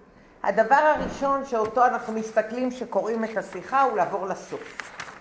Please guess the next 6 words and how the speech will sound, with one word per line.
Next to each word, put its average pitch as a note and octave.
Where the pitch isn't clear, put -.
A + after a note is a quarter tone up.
ובסוף A3
כתוב C4
מאיפה C4
השיחה A3
הזאת G#3+
נאמרה. D#3+